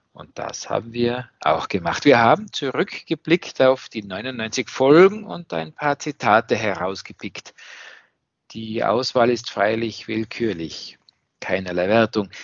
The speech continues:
denn ich finde, ein jedes der Interviews ist es wert, gehört zu werden und bietet Inspiration für deine Digitalisierungsprojekte.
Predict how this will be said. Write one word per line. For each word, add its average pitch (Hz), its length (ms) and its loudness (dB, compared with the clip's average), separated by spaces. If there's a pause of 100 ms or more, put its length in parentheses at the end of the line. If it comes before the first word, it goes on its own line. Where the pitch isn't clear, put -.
(220)
denn 131 420 0
ich - 300 -14
finde, 147 360 -10
ein 73 200 -8
jedes 92 680 0
der - 120 -4
Interviews 92 680 -6
ist - 200 -10
es - 160 -8
wert, 104 560 0
gehört 92 460 0
zu 92 160 -2
werden 90 440 0 (560)
und 85 300 -14
bietet 110 340 -4
Inspiration 117 1160 0 (160)
für 170 220 -4 (120)
deine 78 600 -2 (540)
Digitalisierungsprojekte. 110 1300 -2